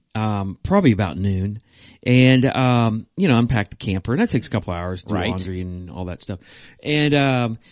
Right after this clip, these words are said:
Speaker 1: so I literally fell asleep on the couch about nine thirty, got up and went to bed about eleven thirty, and, um, I could hardly get up on, uh, Tuesday. I was
Speaker 2: Right.
Speaker 1: so tired,
Speaker 2: Right.
Speaker 1: and I think my body was just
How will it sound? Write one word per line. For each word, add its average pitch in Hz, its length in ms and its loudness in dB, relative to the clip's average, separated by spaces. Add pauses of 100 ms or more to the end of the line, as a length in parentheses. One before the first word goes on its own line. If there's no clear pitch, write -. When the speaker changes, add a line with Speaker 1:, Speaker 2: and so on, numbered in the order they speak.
(140)
Speaker 1:
so 156 460 4
I - 120 4
literally 165 420 6
fell 139 240 2
asleep 135 520 0
on 104 120 -4
the 101 60 -6
couch 117 300 -4
about 90 240 -8
nine 107 240 -4
thirty, 113 480 0
got 113 220 0
up 117 60 0
and 101 100 -4
went 107 120 0
to 92 60 -10
bed 107 180 -2
about 95 200 -4
eleven 107 340 -2
thirty, 120 560 0 (400)
and, 113 300 -4 (100)
um, 110 380 -4
I - 100 -10
could 220 220 -2
hardly 120 220 -4
get 101 180 -4
up - 240 -6
on, 78 320 -10
uh, 71 240 -16
Tuesday. 90 340 -6
I 143 120 -8
was 104 140 -8
Speaker 2:
Right. 90 140 -6
Speaker 1:
so 143 240 -8
tired, 107 640 -8
Speaker 2:
Right. 92 160 -4
Speaker 1:
and 98 180 -6
I - 300 -20
think 147 140 -8
my 90 100 -4
body 92 380 -4
was 80 100 -10
just 82 300 -10